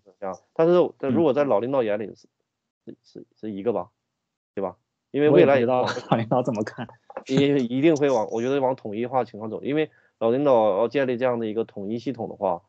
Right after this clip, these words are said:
Speaker 2: 他要，他分化完之后是统一，统一完之后再分化。那这个宗教是扮演着一个很，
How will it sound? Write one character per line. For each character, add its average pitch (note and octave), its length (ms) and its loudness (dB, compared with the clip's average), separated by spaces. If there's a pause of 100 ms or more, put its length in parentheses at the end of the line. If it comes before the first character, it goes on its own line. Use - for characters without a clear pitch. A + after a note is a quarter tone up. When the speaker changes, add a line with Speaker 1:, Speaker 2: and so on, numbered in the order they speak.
(220)
Speaker 2:
他 B2+ 260 2 (120)
要， B2 240 2 (160)
他 - 160 -2
分 E3 220 4
化 E3+ 160 6
完 B2+ 160 4
之 C3 80 -6
后 C#3 180 -4
是 B2+ 160 -8
统 F#2 240 -14
一， F#2 180 -12 (100)
统 A2+ 140 -6
一 B2 60 0
完 C3+ 220 0
之 C3 80 -6
后 C3 100 -6
再 C3 160 -4
分 F2 160 -12
化。 - 200 -14 (500)
那 E3 200 2
这 E3 140 2
个 D3+ 100 4
宗 D3 200 0
教 C#3+ 200 4
是 B2 180 -8
扮 B2 180 0
演 F#2+ 160 -2
着 F#2+ 80 -8
一 F#2+ 80 -10
个 G#2 100 -8
很， F#2+ 240 -8